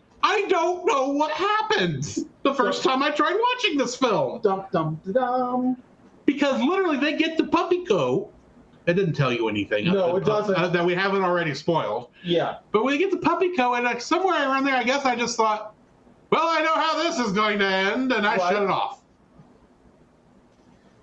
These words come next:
Speaker 1: So yeah, I watched the whole thing this time.
Speaker 2: Yeah. Good.
Speaker 1: And,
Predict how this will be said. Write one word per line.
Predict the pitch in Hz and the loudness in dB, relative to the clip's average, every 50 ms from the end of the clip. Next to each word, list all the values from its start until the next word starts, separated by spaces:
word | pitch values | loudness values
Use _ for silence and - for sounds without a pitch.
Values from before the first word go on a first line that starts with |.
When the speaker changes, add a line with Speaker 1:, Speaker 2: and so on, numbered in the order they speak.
| _ _ _ _ _ - - - | _ _ _ _ _ -20 -20 -12
Speaker 1:
So | - - 254 | 0 0 2
yeah, | 320 330 269 240 | 2 2 0 0
I | 254 254 | 0 0
watched | 269 302 320 311 - | 0 0 0 0 0
the | 277 220 | -2 0
whole | 202 262 359 349 | 2 2 0 2
thing | - 285 214 185 170 | 0 0 0 2 0
this | 147 - - - | -2 -2 -2 -2
time. | 143 131 107 110 - 294 - - - - | 0 0 2 0 0 -2 -4 -8 -12 -4
Speaker 2:
Yeah. | 135 147 147 139 131 - - - - - - - _ _ - - - - - - - - - | -2 0 0 2 0 0 -2 -2 -4 -8 -12 -18 _ _ -20 -20 -18 -18 -18 -18 -16 -4 0
Good. | 233 220 | 0 2
Speaker 1:
And, | 214 190 185 196 185 165 - | 2 2 2 0 0 -2 -6